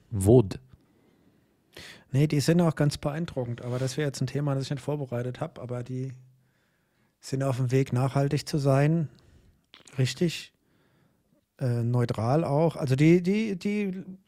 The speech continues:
Speaker 2: ich find die gut, V D. Ich hab auch das ein oder andere von denen. Ähm, das ist, also ist kein, wie heißt das? Patagonia? Wie heißt der andere? Heini?
Speaker 1: Patagonia.
Speaker 2: Patagonia ist kein Patagonia, aber nicht weit
Speaker 1: Mit dem
Speaker 2: weg.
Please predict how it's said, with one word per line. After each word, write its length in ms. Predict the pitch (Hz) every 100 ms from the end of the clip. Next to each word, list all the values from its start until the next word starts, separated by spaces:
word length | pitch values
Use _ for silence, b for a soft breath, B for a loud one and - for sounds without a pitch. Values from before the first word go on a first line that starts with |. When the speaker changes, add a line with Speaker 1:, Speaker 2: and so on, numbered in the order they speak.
| -
Speaker 2:
ich 200 | - -
find 180 | - 202
die 80 | 185
gut, 280 | 175 170 - _ _ _ -
V 140 | 139
D. 120 | 131
Ich 100 | 120
hab 100 | 151
auch 80 | 151
das 140 | 147 123
ein 180 | 139
oder 140 | 143 135
andere 180 | 135 139
von 180 | 147
denen. 360 | 135 139 180 190 b b b b b b b b -
Ähm, 580 | 139 139 139 139 139 131 -
das 180 | 127
ist, 120 | - -
also 180 | 139 143
ist 160 | 135
kein, 440 | - 156 156 151 131 - _
wie 80 | -
heißt 160 | 156 -
das? 220 | 175 -
Patagonia? 720 | - 156 139 156 180 180 185
Wie 100 | 160
heißt 180 | 156 151
der 80 | 190
andere? 240 | 175 175 185 -
Heini? 120 | 165
Speaker 1:
Patagonia. 480 | 180 143 101 101 92 - - - - _ -
Speaker 2:
Patagonia 580 | - 165 156 156 160 175
ist 120 | 180
kein 180 | - 151
Patagonia, 760 | 143 147 139 151 196 202 220 226
aber 280 | 156 151 160 185 170 -
nicht 320 | 196 - -
weit 240 | 233 226
Speaker 1:
Mit 80 | 135
dem 120 | 127
Speaker 2:
weg. 60 | 147